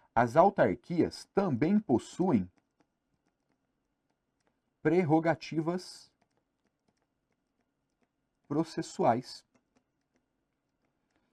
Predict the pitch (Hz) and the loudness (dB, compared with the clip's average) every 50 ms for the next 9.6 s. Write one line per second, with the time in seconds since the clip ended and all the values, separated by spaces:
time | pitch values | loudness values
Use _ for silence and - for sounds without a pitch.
0 | _ _ _ _ - 101 104 107 - - - 127 113 110 127 127 156 - - 143 | _ _ _ _ -12 -10 -10 -10 -10 -8 -4 -2 -2 0 0 -2 -2 -2 -6 -6
1 | 143 - - - - 117 127 147 156 170 - _ _ _ _ _ _ _ _ _ | -6 -8 -12 -6 -4 -2 -2 -2 -4 -8 -14 _ _ _ _ _ _ _ _ _
2 | _ _ _ _ _ _ _ _ _ _ _ _ _ _ _ _ _ _ _ _ | _ _ _ _ _ _ _ _ _ _ _ _ _ _ _ _ _ _ _ _
3 | _ _ _ _ _ _ _ _ _ _ _ - 135 139 156 151 156 135 123 107 | _ _ _ _ _ _ _ _ _ _ _ -4 -2 -2 0 -2 -2 -2 -2 -4
4 | - - - - 147 156 151 160 165 170 - - - - _ _ _ _ _ _ | -4 -6 -12 -10 -10 -10 -6 -8 -8 -8 -10 -16 -20 -20 _ _ _ _ _ _
5 | _ _ _ _ _ _ _ _ _ _ _ _ _ - 135 147 - - - - | _ _ _ _ _ _ _ _ _ _ _ _ _ -8 -8 -8 -6 -8 -12 -10
6 | - - 156 127 101 95 110 - - _ _ _ _ _ - - 113 110 113 139 | -2 4 4 4 4 4 0 -10 -20 _ _ _ _ _ 0 2 2 2 2 -2
7 | 143 143 139 127 120 131 147 143 127 - - 120 127 139 139 113 104 98 95 95 | -2 -2 -2 -2 2 2 2 2 0 2 4 4 4 4 2 0 -2 -4 -4 -6
8 | - - - 113 113 113 - 110 107 104 113 117 - - - 98 - - - 107 | -8 -12 -6 -6 -6 -4 0 0 2 2 2 0 -2 -8 -18 -20 -16 -8 -6 -6
9 | 101 - - 117 110 104 101 92 104 104 104 - | -6 -6 -4 -6 -6 -4 -4 -4 -4 -4 -4 -4